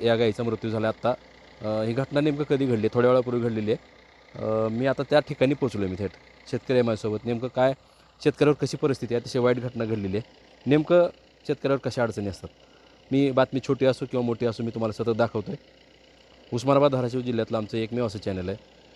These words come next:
घटना कोणतीही असो, वाईट असो, चांगली असो, छोटी असो, मोठी असो, फक्त टुडे समाचारवर दाखवण्यासाठी आम्ही सतत प्रयत्न करत असतो. आता मी कोंड गावात पोहोचलो आहे आणि तुम्हाला अशा छोट्या मोठ्या घटना पाहायच्या असतील तर आत्ताच आमचं चॅनल सबस्क्राईब करा, कारण आमच्या चॅनलचे सब-,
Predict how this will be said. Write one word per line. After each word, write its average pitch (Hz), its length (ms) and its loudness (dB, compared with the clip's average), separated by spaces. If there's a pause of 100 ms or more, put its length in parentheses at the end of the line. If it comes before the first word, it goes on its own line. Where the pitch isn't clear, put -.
(140)
घटना 117 260 -2
कोणतीही 117 360 0
असो, 92 360 -2
वाईट 110 280 0
असो, 110 180 -4
चांगली 104 300 -4
असो, 92 260 -8 (240)
छोटी 123 200 0
असो, 120 280 0
मोठी 120 260 0
असो, 90 180 -4 (420)
फक्त 143 240 -4
टुडे 135 160 2
समाचारवर 117 420 0
दाखवण्यासाठी 110 540 -4
आम्ही 117 220 -2 (380)
सतत 143 120 0
प्रयत्न 135 360 0
करत 120 220 -2
असतो. - 260 -10 (1040)
आता 143 340 4 (560)
मी 135 80 -6
कोंड 143 260 0
गावात 123 180 4
पोहोचलो 107 320 -6
आहे 139 100 -4 (120)
आणि 185 100 -6 (220)
तुम्हाला 139 320 4
अशा 131 200 -2
छोट्या 139 340 0
मोठ्या 135 260 0
घटना 123 240 -6
पाहायच्या 117 260 -2
असतील 104 260 -8
तर 110 80 -2
आत्ताच 113 240 -2
आमचं 107 200 -4
चॅनल 113 160 -2
सबस्क्राईब 110 360 -4
करा, 120 160 0
कारण 117 220 -4
आमच्या 117 240 -2
चॅनलचे 110 320 -2
सब-, - 360 -10